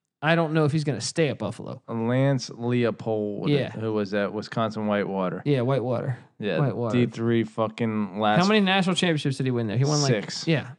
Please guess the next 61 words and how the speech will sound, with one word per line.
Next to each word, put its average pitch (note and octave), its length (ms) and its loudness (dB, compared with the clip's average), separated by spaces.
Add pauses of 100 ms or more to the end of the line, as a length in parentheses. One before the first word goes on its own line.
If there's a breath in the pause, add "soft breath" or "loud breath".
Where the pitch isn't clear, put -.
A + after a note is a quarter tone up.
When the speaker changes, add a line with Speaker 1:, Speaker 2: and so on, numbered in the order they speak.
Speaker 1:
this E3+ 200 2
dude F3 380 4
is D#3 100 -2
gonna. D3+ 280 -2
He, E3 180 0
uh, D#3 120 2
there's D#3 420 2
a D#3+ 40 0
reason F#3 220 4
why D3 160 2
they C3+ 140 2
won C#3 220 0
ten C#3 200 0
games, B2 380 -4 (680)
and C#3+ 100 2
there's D3 140 6
a D#3 60 4
reason E3+ 180 6
why D#3 140 4
they C#3+ 100 2
went. C#3 260 0
They D#3 120 2
should E3 140 2
have D3+ 40 6
went C#3 140 2
bowling C#3+ 220 4
the C3 60 0
year C3 80 2
before, C3 320 0
but B2 120 -2
they B2 120 0
didn't. C3 220 0
The C#3 80 0
bowl, D#3+ 320 6 (320 loud breath)
for - 60 -12
some G#3+ 120 2
reason, E3+ 240 4
they D#3+ 80 4
were D3 80 4
bowl D3+ 220 4
eligible, C#3 260 2
but B2+ 100 -2
the B2+ 60 0
bowl C3+ 200 0
didn't B2 160 0
select A#2+ 260 -2
them G#2 120 -4
because A#2 240 -4
they're B2 120 0
in A#2 80 -4
fucking B2 260 -4
Buffalo B2+ 300 0
or B2+ 60 -6
something. G#2+ 280 -6
I C#3 60 0
don't, B2+ 100 -2
or C3+ 80 0
they're C3 140 2
a C3 40 0
mac C#3+ 240 2
school. - 340 -6